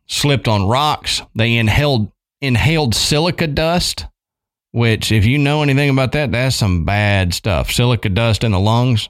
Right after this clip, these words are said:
that, that'll hurt. Um, or they suffered from mercury, lead, or arsenic poisoning. And I'll talk about the mercury here in a second.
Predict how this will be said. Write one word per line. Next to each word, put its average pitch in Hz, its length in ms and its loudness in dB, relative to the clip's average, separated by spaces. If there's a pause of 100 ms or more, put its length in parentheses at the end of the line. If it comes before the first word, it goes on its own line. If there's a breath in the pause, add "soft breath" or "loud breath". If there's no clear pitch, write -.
that, 107 360 0
that'll 104 280 2
hurt. 85 260 0 (960)
Um, 110 460 2 (100)
or 165 320 2
they 143 100 2
suffered 123 400 0
from 120 180 0
mercury, 147 640 2
lead, 123 540 0 (160)
or 107 120 -4 (140)
arsenic 135 600 0
poisoning. 87 500 -4 (260)
And 110 100 0
I'll 123 240 0
talk 170 300 0
about 135 220 0
the 117 60 0
mercury 107 540 0
here 98 160 2
in 82 80 -2
a 73 60 0
second. - 440 -2